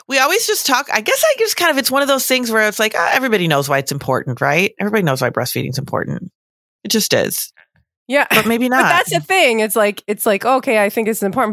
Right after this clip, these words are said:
Speaker 2: but, like, you know, we can break it down. I mean, we can break down the health benefits, because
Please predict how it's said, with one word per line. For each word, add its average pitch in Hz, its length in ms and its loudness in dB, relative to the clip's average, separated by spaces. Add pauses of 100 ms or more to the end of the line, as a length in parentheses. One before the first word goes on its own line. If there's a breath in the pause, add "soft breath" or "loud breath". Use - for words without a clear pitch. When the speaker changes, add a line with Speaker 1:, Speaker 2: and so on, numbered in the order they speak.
(140)
Speaker 2:
but, 233 80 0
like, 214 220 -2 (680 soft breath)
you 226 140 0
know, 196 100 4
we 190 120 -2
can 311 140 -2
break 240 220 -2
it 151 40 -8
down. 147 400 -2 (100)
I 175 40 -2
mean, 180 160 0
we 175 100 -2
can 190 120 -2
break 160 240 -2
down 143 320 0
the 127 240 -10
health 139 320 -4
benefits, 196 720 -2 (460)
because 262 440 0